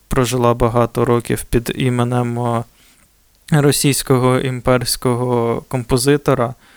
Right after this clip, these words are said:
І от, е, який варіант нової назви ти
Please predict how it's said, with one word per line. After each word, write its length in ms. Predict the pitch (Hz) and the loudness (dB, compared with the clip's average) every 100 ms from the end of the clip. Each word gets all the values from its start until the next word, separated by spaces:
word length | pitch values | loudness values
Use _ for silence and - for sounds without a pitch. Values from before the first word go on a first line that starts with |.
| - _ - | -20 _ -4
І 140 | 151 | 2
от, 300 | 135 139 - | 2 0 0
е, 360 | 135 131 127 127 - - _ _ _ _ _ _ | 2 2 0 -2 -8 -14 _ _ _ _ _ _
який 720 | 165 139 127 151 151 151 - - | -2 0 2 2 2 2 -4 -6
варіант 800 | 143 127 135 131 131 135 127 - | -2 2 2 2 0 -2 -6 -6
нової 540 | 127 127 123 131 131 127 | -2 0 2 2 2 2
назви 760 | 120 120 120 123 123 117 117 - | 0 -2 -2 -6 -4 -2 -2 -6
ти 400 | - 131 113 113 | -4 -2 0 -2